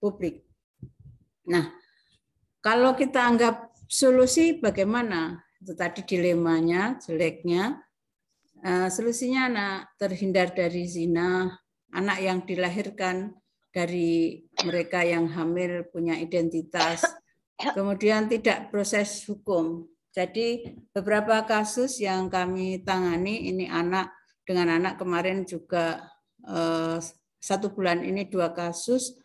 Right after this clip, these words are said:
yaitu pelaku anak, korban anak, tidak,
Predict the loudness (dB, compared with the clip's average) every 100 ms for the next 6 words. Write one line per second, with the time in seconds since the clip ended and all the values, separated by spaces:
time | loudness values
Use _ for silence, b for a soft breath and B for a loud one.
0 | b b _ -2 0 2 0 -2 -2 0
1 | 0 0 -4 -2 0 0 -2 -4 -4 -2
2 | -2 0 0 0 0 0 -6 -20 _ _
3 | _ _ _ -4 -2 0 0 -2